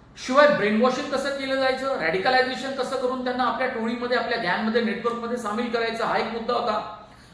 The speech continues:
आणि दुसरं, आयडी सारखे भयंकर स्फोटकं तयार करण्याचं प्रशिक्षण सुद्धा या एन्क्रिप्टेड, अ,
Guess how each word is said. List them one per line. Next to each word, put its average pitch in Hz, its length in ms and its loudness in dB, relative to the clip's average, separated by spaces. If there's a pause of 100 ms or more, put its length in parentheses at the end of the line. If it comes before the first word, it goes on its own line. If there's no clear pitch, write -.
(120)
आणि 226 180 2
दुसरं, 226 600 0
आयडी 170 300 2
सारखे 254 280 0
भयंकर 214 420 -2
स्फोटकं 269 560 -2
तयार 233 200 0
करण्याचं 254 440 0
प्रशिक्षण 220 480 -6
सुद्धा 233 480 4 (300)
या 208 480 4 (180)
एन्क्रिप्टेड, 269 640 0 (880)
अ, 165 320 4